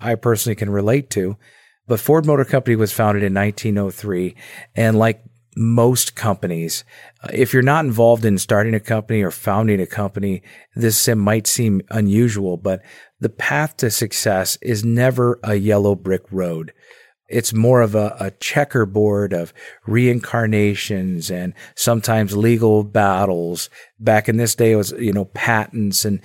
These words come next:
different things. So there was a lot of turmoil early on, but eventually in nineteen oh three, settled on Ford Motor Company.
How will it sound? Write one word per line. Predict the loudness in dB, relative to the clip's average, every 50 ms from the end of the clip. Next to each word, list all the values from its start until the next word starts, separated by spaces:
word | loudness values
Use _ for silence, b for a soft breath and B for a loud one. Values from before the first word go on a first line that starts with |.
| B B B B 0
different | 2 2 2 2 0 0 0
things. | 0 0 0 0 -2 -2
So | 0 0 0 0 B B B B B 2
there | 4 4
was | 4 4 4
a | 2
lot | 2 4 4 4 4 4 2
of | 2 0 -2 -6 -10 -18 -14 _ -4
turmoil | 0 2 4 4 4 4 4 4 4 4 2 0 0
early | 0 2 2 2 2 2 2
on, | 0 0 -2 -4 -6 -6 B B B B B B B B
but | 0 2 4 4 2 2
eventually | 2 0 2 4 2 2 2 0 0 0 2 2 2
in | 2 2
nineteen | 2 0 0 0 0 0 0 0
oh | 0
three, | -2 -2 0 0 2 2 0
settled | 0 -2 -2 0 2 4 4 4 4 2 2 -2
on | -2 -2 0 0 0 -2
Ford | -4 -4 -2 2 2 2 2 2
Motor | 2 2 2 2 0 -2
Company. | -4 -4 -4 -6 -6 -4 -6 -8 -6 -6 -6 -6